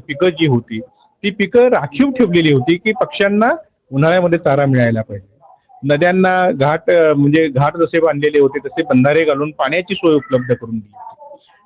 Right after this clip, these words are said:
जळामध्ये म्हणजे पाण्यामध्ये असणारे मासे होते, त्यांना कणकेचे गोळे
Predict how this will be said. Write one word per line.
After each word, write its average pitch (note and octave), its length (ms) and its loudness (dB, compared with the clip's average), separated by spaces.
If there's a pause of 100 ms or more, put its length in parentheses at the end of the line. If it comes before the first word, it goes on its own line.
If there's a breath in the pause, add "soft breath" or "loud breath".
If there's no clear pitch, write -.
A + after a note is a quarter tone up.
(160)
जळामध्ये G3+ 380 2
म्हणजे G3+ 200 2
पाण्यामध्ये G3 460 0
असणारे F#3+ 300 0
मासे F#3+ 300 -2
होते, D#3+ 140 2
त्यांना D#3 200 0
कणकेचे E3+ 460 -2
गोळे E3 320 2